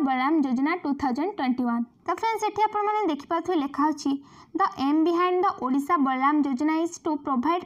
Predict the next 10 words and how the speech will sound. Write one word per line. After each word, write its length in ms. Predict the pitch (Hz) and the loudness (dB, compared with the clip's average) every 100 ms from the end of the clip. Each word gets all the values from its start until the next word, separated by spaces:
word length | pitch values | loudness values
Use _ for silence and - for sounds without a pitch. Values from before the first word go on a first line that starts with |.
| - | -2
financial 560 | 285 269 285 285 349 311 | 0 2 0 0 0 0
help 180 | 277 262 | -2 -2
by 120 | 320 302 - - - - 320 | -2 -2 -6 -18 -20 -4 -2
issuing 400 | 302 403 415 403 349 | -2 -2 0 0 2
loan 240 | 285 320 - | 2 0 0
up 140 | 311 - | -4 -2
to 60 | 285 294 - - 339 | -4 -4 -12 -2 2
R 80 | 359 427 | 4 2
S 120 | - | -2
one 260 | 277 277 | 0 2